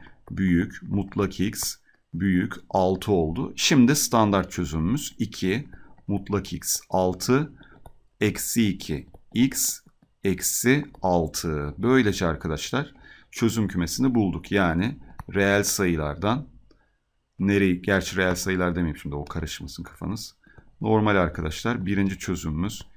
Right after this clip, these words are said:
iki ile altı arası sadece. İkinci çözümümüz de eksi altı ile eksi iki arasında yazarsak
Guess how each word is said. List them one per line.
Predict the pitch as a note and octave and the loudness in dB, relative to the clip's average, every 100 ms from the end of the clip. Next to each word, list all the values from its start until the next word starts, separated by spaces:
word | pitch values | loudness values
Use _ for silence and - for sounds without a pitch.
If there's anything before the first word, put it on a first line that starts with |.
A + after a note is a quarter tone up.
| - - - | -20 -14 -10
iki | F#2 - | -6 -2
ile | G#2 F2+ | 2 4
altı | E2+ D#2+ G2+ | 2 0 0
arası | F2+ D#2 - | 0 0 -2
sadece. | E2 D2 C#2+ D2 G#2+ C3+ - - - _ _ | -2 -2 -4 -4 -2 -2 -6 -20 -20 _ _
İkinci | F2+ - G#2+ G2 | -6 -2 -2 -2
çözümümüz | - F2+ E2+ D#2 D#2 - A2+ | -6 -4 -2 -2 -4 -4 -2
de | C3 - - - - - | -2 -4 -14 -20 -18 -6
eksi | G2 - - | -4 -2 0
altı | G2 G2 F#2 - | 2 2 0 -4
ile | D#2+ D#2+ A#2+ D3 - - A#2 | -4 -2 -2 -4 -14 -8 -4
eksi | A2 - A2 | -2 -2 -2
iki | F#2 - D#2 | -4 -2 -4
arasında | D2+ - E2 E2 B2 - - - - | -4 -6 -4 -4 -4 -6 -16 -20 -2
yazarsak | A#2+ G2+ G2+ E2+ - B2+ | 0 4 2 2 -2 -4